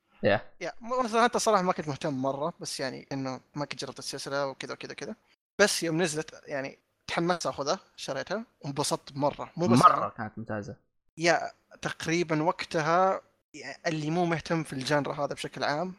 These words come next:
Speaker 2: صار يلعبها. الناس أغلبهم صاروا يتكلموا عن مونستر هانتر الكم شهر ذيك. كلهم مبسوطين في مونستر هانتر، حتى ظهر ممكن أكثر جزء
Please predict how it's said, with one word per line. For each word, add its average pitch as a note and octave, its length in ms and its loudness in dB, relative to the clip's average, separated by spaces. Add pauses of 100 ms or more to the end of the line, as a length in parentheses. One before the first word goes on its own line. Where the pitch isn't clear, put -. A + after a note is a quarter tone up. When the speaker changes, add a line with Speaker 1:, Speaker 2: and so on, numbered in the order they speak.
(140)
Speaker 2:
صار - 160 -2
يلعبها. B2 340 -8 (440)
الناس D#3 280 4
أغلبهم D#3 340 0
صاروا D3 240 -2
يتكلموا C#3 300 -2
عن D3 80 -4
مونستر D3 240 -6
هانتر C3 260 -10 (220)
الكم C#3 340 -4
شهر C3 240 -4
ذيك. - 320 -10 (360)
كلهم D#3+ 400 0
مبسوطين D#3 320 -4
في C#3 40 -6
مونستر D3 220 -4
هانتر، C3+ 240 -8
حتى D3 200 -4
ظهر D#3 300 -2
ممكن D3 260 -6
أكثر - 340 -6
جزء E3 340 -6